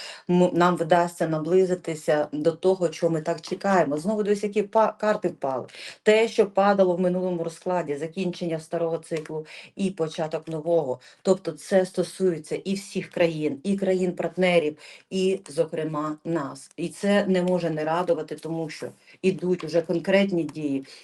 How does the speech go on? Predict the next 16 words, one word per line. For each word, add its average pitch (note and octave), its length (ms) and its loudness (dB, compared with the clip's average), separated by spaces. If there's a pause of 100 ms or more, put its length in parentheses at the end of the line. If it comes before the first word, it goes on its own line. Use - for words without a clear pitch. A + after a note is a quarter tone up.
які, G#3+ 240 0
ти C4 160 0
знаєш, B3+ 400 4
по - 160 0
моїх B3+ 320 0
картах A#3+ 420 -2
можна F3+ 340 0
було D#3+ 240 -2
зробити F#3+ 480 0
уже D#3+ 300 0
давно, D3+ 580 -2
давним-давно, D3 840 0 (280)
ще - 280 2
на G#3+ 100 4
початку E3 580 0
весни. C3+ 420 -4